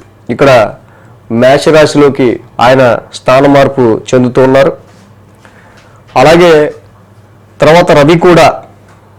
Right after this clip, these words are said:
మే పదమూడవ తారీఖు నుంచి రవి కూడా మారుతున్నారు. మే పదిహేను the big planet Jupiter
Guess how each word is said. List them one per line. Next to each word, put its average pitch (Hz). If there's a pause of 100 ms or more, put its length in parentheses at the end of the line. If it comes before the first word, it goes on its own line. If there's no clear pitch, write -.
(580)
మే 156
పదమూడవ 170
తారీఖు 156
నుంచి 139 (200)
రవి 117
కూడా 147
మారుతున్నారు. 143 (1200)
మే 170
పదిహేను 190 (1120)
the 117
big 117
planet 175
Jupiter 160